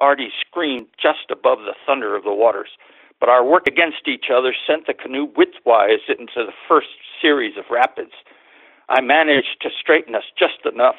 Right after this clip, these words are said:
to avoid s-, our smashing sideways into a huge, sharp-edged piece of cliff. The current, however, sloshed and teetered, spitting and whirling high above our heads with a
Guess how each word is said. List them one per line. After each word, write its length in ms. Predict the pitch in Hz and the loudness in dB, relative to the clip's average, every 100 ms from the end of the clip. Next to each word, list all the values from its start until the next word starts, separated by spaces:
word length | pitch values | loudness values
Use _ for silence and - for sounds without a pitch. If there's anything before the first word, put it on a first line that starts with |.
| - | -6
to 160 | 113 98 | -6 -4
avoid 360 | 104 127 131 | 0 2 0
s-, 180 | - - - | -2 -16 -4
our 220 | - 123 - | 0 2 0
smashing 420 | - 143 143 131 - - | -2 -2 -2 -10 -10 0
sideways 520 | 156 147 104 110 113 | 2 2 0 -4 -2
into 300 | 131 107 127 | -6 -6 -8
a 60 | 110 | -8
huge, 560 | - 151 156 139 117 - - - - | -8 -8 -6 -8 -12 -14 -10 -8 -2
sharp-edged 720 | 160 139 - 127 120 - - | 2 2 0 2 2 0 -12
piece 220 | - - - | -12 -14 -16
of 120 | - | -18
cliff. 300 | - 175 139 - _ _ _ _ _ _ | -4 -2 -2 -4 _ _ _ _ _ _
The 100 | 120 | -4
current, 400 | - 196 151 113 | 2 2 4 2
however, 340 | 120 123 117 113 - 113 - | 4 4 4 0 -6 -6 -6
sloshed 480 | - 151 143 - - | 0 0 0 -4 -8
and 140 | - 135 | -12 -12
teetered, 420 | - 175 151 107 92 - | -10 -8 -6 -8 -10 -18
spitting 340 | - 160 - | -4 -4 -2
and 180 | 98 87 | -8 -6
whirling 420 | 151 147 147 98 | 2 4 4 0
high 340 | 92 - 135 135 | -6 -2 0 2
above 300 | 113 110 101 | 2 2 0
our 120 | 101 | -2
heads 440 | - 147 135 - | -2 -2 -2 -4
with 120 | 110 | -10
a 80 | - | -10